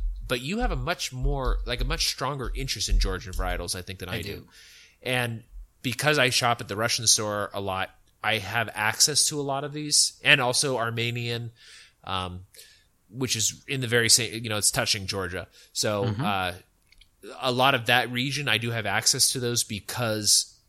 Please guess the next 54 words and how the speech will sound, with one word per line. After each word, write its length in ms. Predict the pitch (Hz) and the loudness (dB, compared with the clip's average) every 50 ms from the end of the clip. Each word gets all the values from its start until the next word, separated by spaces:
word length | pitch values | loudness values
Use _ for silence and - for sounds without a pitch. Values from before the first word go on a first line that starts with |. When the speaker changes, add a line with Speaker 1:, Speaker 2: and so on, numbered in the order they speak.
| _ _ _ - | _ _ _ -6
Speaker 1:
the 80 | 110 | -4
Russian 280 | 110 113 117 - 113 104 | -2 0 0 0 2 4
store 240 | - - 110 98 - | 4 4 4 2 0
stocks 440 | - - 185 185 165 - - - | 2 2 2 2 2 2 0 0
them. 120 | - - 110 110 - _ _ _ _ _ - - _ _ _ _ _ _ _ _ | 0 0 -6 -18 -20 _ _ _ _ _ -20 -20 _ _ _ _ _ _ _ _
Uh, 220 | - 104 110 107 104 107 - | -4 -2 0 0 -2 0 0
but 260 | 123 127 120 - - _ _ - - - _ _ _ - - _ _ _ _ _ _ _ _ - | 2 2 2 0 -4 _ _ -20 -20 -20 _ _ _ -20 -20 _ _ _ _ _ _ _ _ -8
I 120 | - 113 113 | -6 -6 -4
think, 340 | - 170 180 - - - - | -4 -4 -6 -6 -10 -14 -10
you 100 | 104 113 | -8 -6
know, 100 | 110 104 | -6 -6
for 160 | - - 131 | -6 -8 -8
the 80 | 127 113 | -6 -4
most 240 | 127 147 147 - | -4 -4 -4 -2
part, 220 | - 151 131 - - | 0 -2 -2 -2 -2
like, 200 | 90 123 113 120 - - | -6 -6 -4 -6 -6 -8
I 80 | - | -8
just 160 | 120 127 131 - | -8 -6 -4 -4
don't 140 | 120 95 | -4 -6
really, 240 | 80 104 101 95 - - _ _ _ _ _ _ _ _ - | -6 -6 -6 -6 -8 -12 _ _ _ _ _ _ _ _ -6
it's 220 | 123 123 - - | 0 2 2 2
not 180 | 127 127 - - - | 2 0 -2 -2 -4
anything 320 | 131 131 127 123 120 107 | -6 -6 -6 -4 -2 2
special 400 | - - - 113 107 - - 104 | 2 2 2 0 -4 -4 -6 -8
to 180 | - - - 95 | -8 -10 -10 -8
me, 400 | 92 90 98 107 120 135 139 - _ _ _ _ _ - | -8 -6 -4 -4 -4 -6 -8 -12 _ _ _ _ _ -4
but 100 | 107 104 | -2 -2
I 60 | 110 | -2
think 220 | - - 151 139 123 | 0 -2 -4 -4 -2
that 120 | 135 110 | -4 0
it's, 420 | 101 - - - - - - - - - - - _ _ | 4 6 8 10 10 8 6 4 2 -4 -14 -20 _ _
it's 160 | - 117 110 113 | -6 -4 0 4
especially 460 | 107 - - 131 123 - - 131 117 | 4 4 4 2 0 -2 0 0 0
special 340 | - - 123 117 - 113 95 | 0 0 0 -2 -4 -6 -8
to 100 | 87 87 | -8 -8
you. 220 | 92 110 131 135 | -6 -6 -6 -4
And 160 | - 147 147 | -4 -2 -2
I 60 | 147 | -2
wouldn't 220 | 147 160 196 208 208 | -2 -4 -6 -6 -6
mind 180 | 196 185 147 | -8 -6 -6
doing, 160 | 127 127 135 127 | -6 -6 -6 -6
like, 140 | 120 107 | -6 -2
a 60 | 98 - | 2 4
series 440 | - - 127 120 120 120 117 107 | 4 4 2 0 -2 -2 -2 -4
on 180 | 110 101 98 98 | -4 -6 -8 -10
it 60 | 95 | -10
if 100 | 95 98 | -10 -8
you 120 | 98 110 120 | -8 -6 -6
and 80 | 117 | -4
I 100 | 110 107 | -4 -6
could 160 | - - 101 | -6 -4 -2
start, 340 | - - 110 104 98 - - | -2 -2 -2 -2 -6 -8 -8
like, 180 | 92 92 92 107 | -10 -10 -8 -8
locating 640 | 98 101 104 104 - 117 113 107 104 101 98 98 | -8 -8 -8 -8 -6 -6 -6 -4 -6 -8 -10 -12